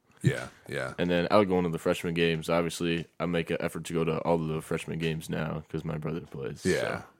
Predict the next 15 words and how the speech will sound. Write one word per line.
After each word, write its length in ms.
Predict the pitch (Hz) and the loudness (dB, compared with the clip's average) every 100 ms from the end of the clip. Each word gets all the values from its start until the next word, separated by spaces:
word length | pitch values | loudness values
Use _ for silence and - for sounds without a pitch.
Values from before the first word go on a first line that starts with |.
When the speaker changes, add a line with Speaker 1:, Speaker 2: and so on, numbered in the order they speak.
| - | -14
Speaker 1:
yeah. 80 | 57 - _ _ - | -14 -16 _ _ 2
I 100 | 110 | 6
liked, 320 | 117 104 98 - - | 8 8 4 -2 -6
uh, 260 | - - | -6 -4
um, 360 | 78 73 69 64 _ - - - - - - _ _ _ | -4 -4 -6 -12 _ -20 -20 -20 -20 -20 -20 _ _ _
it 60 | 101 | 6
was, 600 | 101 95 92 92 85 - | 8 10 8 6 2 -4
I 60 | - | -12
th-, 100 | - - | -12 -4
maybe 240 | 98 127 | 0 0
it 20 | |
was 140 | 135 117 | 0 0
my 100 | 80 | 0
last 400 | 65 82 - 104 | 2 0 -2 0
year, 260 | 101 95 | 2 0